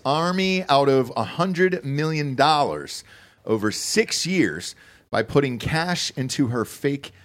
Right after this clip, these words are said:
military youth business and splurging it on thirty-one homes and more than seventy supercars and motorcycles. Let's go.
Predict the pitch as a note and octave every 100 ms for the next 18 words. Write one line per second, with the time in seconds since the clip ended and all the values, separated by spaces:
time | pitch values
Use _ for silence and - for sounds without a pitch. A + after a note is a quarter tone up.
0 | _ - A#2 C#3 C3+ - B2 A2+ G2 D3
1 | C#3+ - F#2 - F2+ F2 - - _ _
2 | - G2 G2 - C3 C#3+ D3 C3 C#3+ C3
3 | A2+ A2+ A2+ G#2 - C#3+ D3 D3+ C#3+ C#3
4 | A2+ B2+ B2+ C3 C3 A#2+ G#2+ A2 A2+ A2
5 | G#2 G2 - _ - - - - D3 D3+
6 | D#3+ D#3+ D3 - C#3 C3 B2 - A#2+ A#2
7 | A2+ E2 F#2 G#2 A2+ G#2+ - - D#2 D#2
8 | G#1 - - - - _ - G#2 D#3+ -
9 | - E2 C3 G2+ D#2+